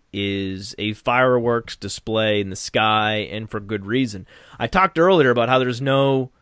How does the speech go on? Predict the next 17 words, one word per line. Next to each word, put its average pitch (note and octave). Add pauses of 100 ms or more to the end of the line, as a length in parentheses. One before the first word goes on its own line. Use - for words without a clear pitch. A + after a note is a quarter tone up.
(140)
impactful C#3
news, C3+ (240)
I B2+
mean, A#2
other C#3+
than C#3
this C3+
Ty C#3
Montgomery C3
injury A#2 (300)
and A2 (280)
Bruce C3
Arians A#2+
claiming A#2
that A2
John A2+
Brown G#2+